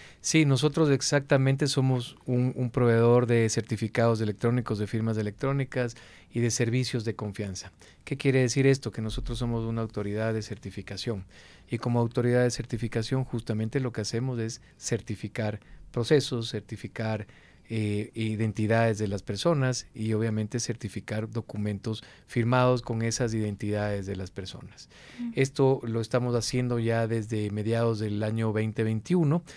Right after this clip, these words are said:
Speaker 1: así es que tenemos ya un poco más de tres años en, en el mercado, eh, aquí en Ecuador, lo cual ha sido en realidad muy grato para nosotros como empresa, como colaboradores también.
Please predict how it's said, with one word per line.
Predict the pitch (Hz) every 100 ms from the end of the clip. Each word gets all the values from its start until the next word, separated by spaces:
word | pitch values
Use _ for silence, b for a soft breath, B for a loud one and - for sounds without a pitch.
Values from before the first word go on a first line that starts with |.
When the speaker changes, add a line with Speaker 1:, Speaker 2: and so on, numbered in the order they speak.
| B B -
Speaker 1:
así | 110
es | 113
que | 120
tenemos | 120 113 117 113
ya | 113
un | 110
poco | 117 113 113
más | 113 110
de |
tres | 107 113 107
años | 113 113 107
en, | 107 107
en | 113 107
el | 104
mercado, | 104 151 147 135 135 b b b _
eh, | 117 107 104 104 104 110
aquí | 110 - 117
en |
Ecuador, | 117 135 143 165
lo | 131 117
cual | 117
ha | 113
sido | - 113 113 110
en | 98
realidad | 104 107
muy | 107 117
grato | 110 113 107 107
para | 113 101 95
nosotros | 98 - 104 110
como | - 110
empresa, | 101 131 131 120 117
como | 104 101
colaboradores | - 101 98 98 104 110 101 95
también. | 101 98